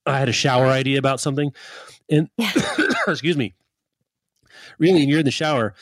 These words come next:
Speaker 1: you're not doing anything else except taking a shower, which doesn't take a, it's not a huge cognitive load, at least not for me. And so your brain
Speaker 2: <laughs>
Speaker 1: has time to think about other things. And so your brain will often wander to the thing that's bothering you, something that's interesting, where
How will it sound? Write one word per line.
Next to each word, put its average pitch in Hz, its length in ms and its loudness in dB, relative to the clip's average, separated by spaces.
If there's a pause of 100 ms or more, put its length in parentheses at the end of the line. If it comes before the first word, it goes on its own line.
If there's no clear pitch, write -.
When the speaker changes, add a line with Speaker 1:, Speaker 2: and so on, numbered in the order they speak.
(160)
Speaker 1:
you're 156 100 -2
not 175 160 -2
doing 180 140 4
anything 147 260 0
else 113 140 -2
except - 160 -6
taking 131 160 -2
a 107 40 -2
shower, 147 300 -2
which 123 240 -2
doesn't 214 240 -2
take 208 180 -6
a, 135 60 -2 (100)
it's - 160 -6
not 214 120 0
a - 20 0
huge 170 240 -2
cognitive 123 420 -4
load, 107 400 -2 (260)
at - 60 -14
least 113 140 -4
not 117 140 -6
for 95 120 -10
me. 95 260 -4 (920)
And 123 140 -4
so 127 280 0 (280)
your 143 120 2
brain 143 220 2
Speaker 2:
<laughs> 113 120 -4
Speaker 1:
has 135 100 -4
time 147 240 -2
to - 60 0
think 175 220 -2
about 110 180 0
other 98 160 -2
things. - 400 -12 (560)
And 117 160 -2
so - 160 0
your 127 240 2
brain 139 280 -2
will 123 100 0
often 123 300 0
wander 117 320 0
to 110 120 -2
the 117 80 0
thing 120 140 -2
that's 101 160 -4
bothering 123 340 0
you, 117 100 2
something 101 240 -4
that's 98 140 -6
interesting, 110 440 -4
where 107 280 -2